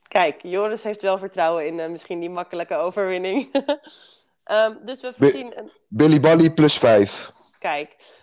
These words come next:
Speaker 1: dus als het aan jullie ligt, dan in de kampioenspool gaan K Z, Fortuna en P K C volgend weekend, eh, de punten pakken. Dan gaan wij eens even kijken naar de degradatiepool.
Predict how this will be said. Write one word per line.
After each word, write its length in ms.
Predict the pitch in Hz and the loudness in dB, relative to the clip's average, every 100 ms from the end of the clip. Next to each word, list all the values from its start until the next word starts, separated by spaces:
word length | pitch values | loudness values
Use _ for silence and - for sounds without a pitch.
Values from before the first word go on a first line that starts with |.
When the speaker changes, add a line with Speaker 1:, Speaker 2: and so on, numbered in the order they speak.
| - | -8
Speaker 1:
dus 300 | 226 226 - | -8 -6 -2
als 200 | 240 254 | -2 -2
het 120 | 247 | -6
aan 140 | 233 | -6
jullie 240 | 254 285 269 | -6 -8 -6
ligt, 300 | 269 285 - | -6 -8 -6
dan 260 | 233 226 | -6 -6
in 140 | - 226 | -8 -12
de 80 | 226 | -8
kampioenspool 600 | 226 214 220 226 - 214 | -8 -8 -14 -16 -14 -12
gaan 220 | 208 196 | -10 -10
K 140 | 202 | -10
Z, 160 | 202 226 | -8 -8
Fortuna 480 | 233 - 220 220 214 | -10 -16 -14 -8 -8
en 180 | 196 202 | -8 -10
P 40 | |
K 240 | 202 196 196 | -10 -12 -12
C 300 | - 190 196 | -12 -10 -10
volgend 300 | 196 185 175 | -10 -12 -12
weekend, 380 | 180 - 160 170 | -14 -10 -10 -6
eh, 160 | 165 | -6
de 60 | 175 | -6
punten 340 | - 190 175 | -6 -8 -8
pakken. 360 | - 156 - 156 _ _ _ _ _ _ _ _ _ | -10 -10 -8 -12 _ _ _ _ _ _ _ _ _
Dan 180 | 214 226 | -8 -4
gaan 200 | 247 240 | -2 2
wij 100 | 233 | 0
eens 100 | 233 | 0
even 200 | 220 - | -10 -6
kijken 480 | 226 220 208 180 | -6 -4 -6 -8
naar 160 | 180 185 | -8 -12
de 60 | 185 | -12
degradatiepool. 1080 | 190 190 185 196 226 - _ 240 196 262 | -14 -12 -6 -6 -6 -10 _ -10 -10 -12